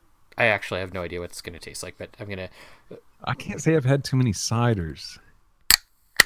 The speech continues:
Speaker 1: Oh, gross. <laughs>
Speaker 2: <laughs>
Speaker 1: Uh,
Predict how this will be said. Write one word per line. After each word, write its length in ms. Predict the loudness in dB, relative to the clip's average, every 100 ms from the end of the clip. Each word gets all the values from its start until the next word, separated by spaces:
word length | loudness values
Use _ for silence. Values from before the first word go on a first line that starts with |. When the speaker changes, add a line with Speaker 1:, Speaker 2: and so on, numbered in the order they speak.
| 0 _ -12 -2
Speaker 1:
Oh, 560 | 0 0 -4 -8 -12 -16 _
gross. 440 | -12 -8 -4 -4 -6 -14 -18 -14 -6 0
<laughs> 180 | 0 -2 -20 -16 -2 2
Speaker 2:
<laughs> 100 | 4 4 2 0 -4 -6 -6 -8 -8 -12 -12 -10 -12 -12 -10 2
Speaker 1:
Uh, 480 | 6 8 10 8